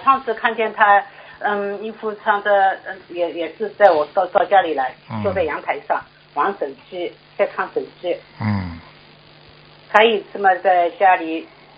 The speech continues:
Speaker 1: 穿了一件白衬衫，外面一个挡挡。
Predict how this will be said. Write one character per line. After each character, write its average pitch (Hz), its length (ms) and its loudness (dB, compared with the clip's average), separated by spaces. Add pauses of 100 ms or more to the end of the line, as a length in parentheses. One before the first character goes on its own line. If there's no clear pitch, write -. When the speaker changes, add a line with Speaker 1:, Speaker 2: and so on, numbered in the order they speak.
(640)
Speaker 1:
穿 165 140 -12
了 160 120 -2
一 160 60 -2
件 - 160 2
白 143 180 0
衬 180 200 -8
衫， 170 140 4
外 175 120 6
面 170 120 -2
一 151 40 -8
个 160 360 -2
挡 156 180 -10
挡。 165 180 -2